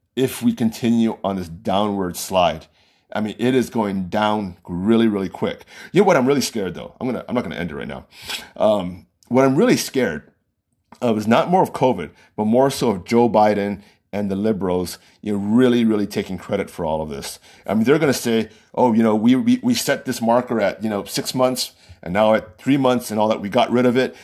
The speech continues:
Something that, something the Trump administration could have done. We put our heads together. We did all of this thing, and they're just gonna, you know, pat themselves on the back, and, and they're gonna use this as a, you know, to, to catapult them into a, a twenty twenty-four, um, election victory.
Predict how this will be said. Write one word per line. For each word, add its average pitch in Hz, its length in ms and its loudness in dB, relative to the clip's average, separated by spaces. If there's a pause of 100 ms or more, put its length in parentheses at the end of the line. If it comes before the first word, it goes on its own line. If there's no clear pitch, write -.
Something 127 320 -2
that, 104 180 -4
something 135 240 -2
the 107 80 0
Trump 135 260 0
administration 123 580 0
could 120 120 -4
have 113 80 -4
done. 113 220 -2 (180)
We 127 120 0
put 127 160 2
our 104 80 2
heads 123 240 0
together. 120 440 2
We 113 140 2
did 113 140 2
all 120 200 4
of 123 60 0
this 123 180 -4
thing, 120 260 -8 (180)
and 123 180 -2
they're 160 120 2
just 143 260 -2
gonna, 117 340 0 (180)
you 127 120 -2
know, 117 100 0
pat 143 280 2
themselves 131 420 0
on 120 80 2
the 107 80 2
back, 120 340 4
and, 101 180 -10 (400)
and 110 280 -6
they're 117 300 0
gonna 123 160 0
use 139 280 2
this 113 380 -2 (500)
as 113 320 -2
a, 104 320 -2
you 117 80 0
know, 104 400 0 (480)
to, 107 240 -2
to 104 100 -8
catapult 131 480 2
them 113 120 -4
into 101 400 -4
a, 101 260 -4
a 90 60 -4
twenty 131 260 0
twenty-four, 113 640 -2 (100)
um, 87 300 -6
election 113 340 0
victory. 76 400 -8